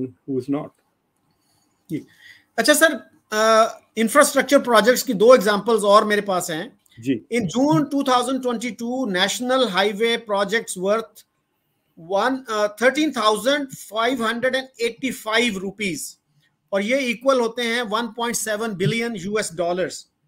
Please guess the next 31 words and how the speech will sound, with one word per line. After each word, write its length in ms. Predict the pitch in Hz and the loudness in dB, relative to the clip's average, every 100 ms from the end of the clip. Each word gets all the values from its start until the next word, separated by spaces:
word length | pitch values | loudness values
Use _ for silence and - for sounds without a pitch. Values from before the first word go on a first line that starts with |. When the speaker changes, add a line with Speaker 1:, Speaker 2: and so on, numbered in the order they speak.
| - | -10
Speaker 1:
जी। 320 | 151 - - 151 | -10 -10 -16 -10
Speaker 2:
ये 200 | 208 254 | -2 -2
सिर्फ 380 | 269 285 277 - | 0 0 -2 -4
पटना 360 | 214 240 262 269 | -4 2 2 2
और 260 | 240 233 | 2 -2
हाजीपुर, 640 | 175 170 180 226 - 226 185 | 0 -2 -2 -6 -4 -4 -4
बिहार 560 | 165 156 170 214 262 | -6 -6 -2 2 2
में 360 | 233 196 220 226 _ _ _ 202 | 2 -4 -6 -10 _ _ _ -10
इनका 320 | 202 226 220 | -6 -2 -4
start 360 | 208 196 180 175 | -4 -6 -6 -6
किया 180 | 185 160 | -12 -12
गया। 280 | 143 127 - _ _ _ _ _ _ _ | -10 -14 -16 _ _ _ _ _ _ _
और 220 | 202 226 | -2 -2
इसी 160 | 226 269 | -2 -4
तरह 240 | 269 269 | 0 0
से 440 | 254 254 254 262 226 | 0 0 0 0 -4
in 60 | |
October 580 | 220 190 240 240 269 269 277 _ | -4 -6 -8 0 2 2 -2 _
two 120 | 240 226 | -8 -4
thousand 320 | 233 240 220 | -4 -4 -8
twenty-one, 600 | 226 190 208 185 208 262 - _ _ _ _ _ _ _ 151 | -10 -8 -6 -4 -4 -6 -16 _ _ _ _ _ _ _ -10
दुबई 340 | 175 202 269 | 0 0 0
government 480 | 226 247 240 269 262 | 0 -2 0 -2 -2
और 180 | 233 226 | -6 -6
Indian 380 | 220 220 262 254 | -8 -6 -4 -4
government 400 | 214 208 233 214 | -6 -4 -6 -4
ने 140 | 214 | -6
एक 160 | 208 208 | -6 -8
contract 340 | 202 240 254 | -4 -4 -4
sign 300 | - 202 208 | -6 -8 -10
किया, 560 | 202 202 190 196 214 | -10 -4 -2 -2 -6